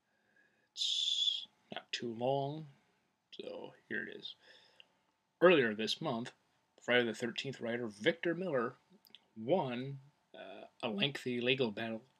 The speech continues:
against director Sean Cunningham in his Horror Inc, uh, with a judge ruling that Miller is indeed entitled to the ownership rights in regards to the original film script.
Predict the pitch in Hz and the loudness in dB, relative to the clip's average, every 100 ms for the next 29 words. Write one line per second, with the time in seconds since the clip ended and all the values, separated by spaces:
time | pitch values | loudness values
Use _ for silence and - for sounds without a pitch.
0 | - 113 117 110 - - 123 - 107 - | -12 0 0 0 -6 -2 -2 0 2 2
1 | 139 135 139 - 165 165 147 151 165 165 | 4 2 0 -2 -2 -2 -2 -2 -2 -6
2 | 131 120 113 110 - 156 147 120 147 123 | -6 -6 -6 -6 2 4 4 2 -2 -6
3 | 107 - - _ _ _ _ _ _ _ | -8 -14 -20 _ _ _ _ _ _ _
4 | _ _ _ _ - - - 107 - - | _ _ _ _ -20 -14 -10 -10 -10 -14
5 | - 131 - 107 107 123 120 104 127 139 | -8 -6 -4 -4 2 4 4 4 4 4
6 | 139 135 - - - - _ - - _ | 0 -4 -10 -20 -20 -20 _ -4 -4 _
7 | - 131 151 113 - 117 120 127 135 110 | -2 2 4 4 0 -4 -2 -4 -4 -6
8 | 107 - 123 107 - 120 - 143 151 139 | -6 -4 -4 -6 -10 -16 -8 -4 0 0
9 | 147 139 117 117 117 - - 131 107 104 | -2 -2 -2 -2 -2 -4 -4 -6 -8 -6
10 | 110 107 107 - 107 107 117 110 107 107 | -6 -6 -6 -8 -6 -6 -6 -8 -12 -16
11 | - 76 - - - - - | -18 -12 -8 -8 -8 -16 -16